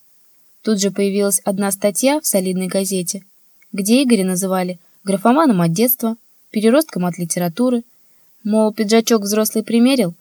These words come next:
а с чужого плеча, не по росту, да и не по возрасту. Игорь был уверен,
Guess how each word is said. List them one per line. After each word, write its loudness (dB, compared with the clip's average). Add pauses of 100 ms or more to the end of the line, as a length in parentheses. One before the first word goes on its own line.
(160)
а -4
с -6
чужого 4
плеча, 0 (140)
не 0
по 6
росту, 0 (380)
да -4
и 0
не -4
по -2
возрасту. -6 (840)
Игорь 0
был -2
уверен, 2